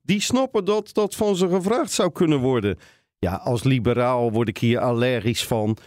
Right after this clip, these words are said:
Dat betekent dat de overheid straks kan zeggen, "Meneer, u hebt een, eh, bedrijf in kleurpotlodenproductie, maar daar gaat u nu mee stoppen. U gaat kogels maken." Ja, dat is een inmenging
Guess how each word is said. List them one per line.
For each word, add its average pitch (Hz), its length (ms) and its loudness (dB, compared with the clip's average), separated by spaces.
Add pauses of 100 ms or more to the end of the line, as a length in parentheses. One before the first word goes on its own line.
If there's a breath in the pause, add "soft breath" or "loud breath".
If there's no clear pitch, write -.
(140 loud breath)
Dat 135 120 -2
betekent 147 340 0
dat 135 160 -2
de 139 160 -4
overheid 214 600 0
straks - 340 -2
kan 170 180 2
zeggen, 151 500 0 (480 soft breath)
"Meneer, 151 500 2
u 139 180 4
hebt 139 260 -2
een, 131 220 2
eh, 127 120 0
bedrijf 131 460 0
in 131 120 0
kleurpotlodenproductie, 156 1600 0
maar 147 120 2
daar 139 80 -2
gaat 151 220 -2
u 165 80 -2
nu 170 160 4
mee 170 180 2
stoppen. 180 400 -2
U 156 100 2
gaat 147 200 -2
kogels 113 380 -2
maken." 98 440 -2
Ja, 95 240 0
dat 110 220 -2
is 120 120 2
een 123 160 2
inmenging 117 640 0